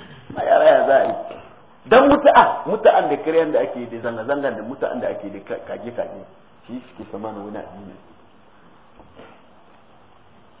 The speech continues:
فاستأجر موت فوضع نساب منين سيفه بالأرض وذبابه بين ثديه ثم تحمل عليه فقتل نفسه فجاء رجل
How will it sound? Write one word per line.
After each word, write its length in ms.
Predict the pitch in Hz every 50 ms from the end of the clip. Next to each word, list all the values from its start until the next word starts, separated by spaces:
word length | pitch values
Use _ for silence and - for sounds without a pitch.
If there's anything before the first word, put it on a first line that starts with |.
| _ _ _ _ _ _ _ _ - _ _ _ _ _ _ _ _ _ _ -
فاستأجر 560 | 170 175 - - 240 - - - 220 214 202 190
موت 240 | 190 190 196 190 190 - -
فوضع 380 | 156 160 208 214 208 202 185
نساب 460 | 175 165 - - - 175 175 175 175 175 - - - - - 214 214 208 196 185 - - - _ _ _ _ -
منين 540 | 135 156 165 180 185 185 170 151 - - - - - - - _ _ _ _ -
سيفه 520 | - 170 180 180 180 180 - 151 151 160 180 202 208 208 202 - - -
بالأرض 440 | 151 139 143 135 139 147 143 127 113
وذبابه 680 | 113 117 131 127 147 156 165 185 190 180 175 175 156 170 160
بين 340 | - 147 170 175 165 156
ثديه 420 | 135 - 143 151 143 143 123 123 117 - - - - -
ثم 200 | - 156 165 160
تحمل 460 | 147 - 135 123 131 143 147 135 123 110
عليه 240 | 104 110 120 123
فقتل 500 | 113 - 107 - - 143 - 135 120 110
نفسه 240 | 110 110 - - - - -
فجاء 300 | - 101 110 - 170 - 143 139
رجل 280 | 160 160 - 175 170